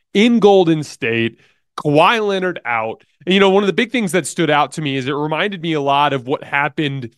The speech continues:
especially that offensive run that they went on there down the stretch where they were just consistently generating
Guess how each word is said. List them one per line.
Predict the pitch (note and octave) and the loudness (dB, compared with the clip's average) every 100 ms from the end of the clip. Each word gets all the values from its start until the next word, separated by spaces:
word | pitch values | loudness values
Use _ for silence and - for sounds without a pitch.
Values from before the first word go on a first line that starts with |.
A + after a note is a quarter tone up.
| _ _ _ _ | _ _ _ _
especially | - D3+ G3+ G3 F3+ | -4 0 2 4 4
that | D#3+ - | 4 4
offensive | D3+ D#3 E3+ D#3 D#3 A#2+ | 2 2 0 0 -4 0
run | C#3+ C#3+ | 0 2
that | C3+ | 0
they | C#3 | 0
went | B2 C#3 C#3 | 0 0 0
on | C3 C3 | 0 0
there | B2+ | 0
down | B2 C3+ | 0 -2
the | B2 | -4
stretch | A2+ D3+ D#3 - | -8 -2 -2 -2
where | C#3 | -4
they | B2+ | -2
were | B2+ | -2
just | B2 - | -4 -12
consistently | - B2+ - D3+ D#3+ D3 C3+ | -14 -12 -10 -10 -8 -2 0
generating | A2+ C3 C#3 C#3 C3+ C#3 | 2 4 4 4 4 2